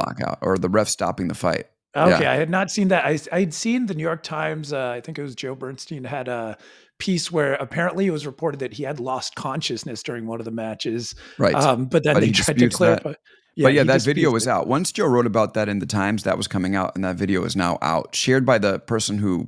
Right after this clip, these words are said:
Speaker 1: beat him, uh, his wife actually posted it to Twitter or shared it with someone who tweeted it. So if you
Speaker 2: Okay.
Speaker 1: tweet Mark Zuckerberg, uh, sorry, if you search, like, something like Mark Zuckerberg wrestling or Mark Zuckerberg, you know,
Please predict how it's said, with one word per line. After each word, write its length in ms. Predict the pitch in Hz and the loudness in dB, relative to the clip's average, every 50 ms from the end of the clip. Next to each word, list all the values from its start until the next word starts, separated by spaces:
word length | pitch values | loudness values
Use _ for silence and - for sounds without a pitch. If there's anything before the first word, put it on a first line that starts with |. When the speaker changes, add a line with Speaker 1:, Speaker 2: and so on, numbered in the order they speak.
| 117 | -6
Speaker 1:
beat 200 | - 113 113 87 | -4 -4 -2 -2
him, 280 | 82 95 87 76 78 - - _ _ _ _ _ _ - | -2 -4 -4 -4 -6 -8 -10 _ _ _ _ _ _ -2
uh, 240 | 110 98 95 85 85 | 0 2 2 2 2
his 180 | 98 98 92 | 0 -2 -2
wife 460 | 87 87 101 104 87 80 - - - - | 0 2 2 2 2 0 -4 -10 -8 -4
actually 420 | - 73 - - - - - 67 - _ - | -4 -4 -4 -4 -6 -6 -8 -8 -10 _ -6
posted 320 | - 71 73 - - 73 | -4 -4 -4 -2 -4 -4
it 100 | 69 - | -4 -4
to 80 | - - | -6 -8
Twitter 320 | - - - 71 71 - | -8 -4 -4 -2 -2 -2
or 100 | - - | -2 -2
shared 320 | - - - 85 76 71 64 | -2 -2 0 0 0 0 0
it 80 | - - | -2 -4
with 80 | - - | -4 -4
someone 340 | - - - - - - | -4 -4 -4 -4 -4 -4
who 140 | - 90 85 | -4 -4 -4
tweeted 400 | - - - - 62 57 50 - | -4 -4 -4 -2 -2 -2 -4 -6
it. 80 | - - - _ | -10 -14 -12 _
So 280 | - - 113 98 - - - - - | -2 2 2 2 2 0 -6 -12 -6
if 280 | - 123 139 - 123 - | -2 2 4 4 4 4
you 60 | 170 | 4
Speaker 2:
Okay. 140 | 143 160 190 | 2 2 2
Speaker 1:
tweet 380 | - - - 135 139 131 - - | 0 0 2 4 4 4 2 2
Mark 240 | 107 117 117 110 | 0 2 2 2
Zuckerberg, 480 | 98 117 113 101 104 104 98 107 101 - | 2 2 2 2 2 0 2 2 2 2
uh, 120 | 107 113 | 2 0
sorry, 200 | 98 - 113 92 | 2 0 0 0
if 100 | 87 - | 0 0
you 80 | - 123 | 0 -2
search, 320 | 120 - - 113 107 - - | 0 0 0 -2 -2 0 -2
like, 140 | 92 87 - | -4 -2 -2
something 300 | - 104 98 95 95 95 | -2 -2 -2 -2 0 0
like 160 | 90 80 - | -2 -2 0
Mark 220 | 85 87 98 98 | 0 0 0 0
Zuckerberg 420 | - - 92 - 98 92 - 98 90 | 0 -2 -2 -2 -2 -2 -2 0 0
wrestling 500 | 90 92 90 95 - - 98 95 98 95 | 2 2 2 2 0 -2 -2 0 0 0
or 60 | 101 | 0
Mark 220 | 87 95 95 98 - | 0 0 -2 -2 -2
Zuckerberg, 540 | 98 95 - - 101 101 95 92 87 - - _ _ _ _ _ _ _ _ _ _ | -2 -4 -4 -4 -4 -2 0 0 -2 -2 -6 _ _ _ _ _ _ _ _ _ _
you 120 | - 117 98 | 0 2 2
know, 240 | 92 90 92 - | 4 2 2 -2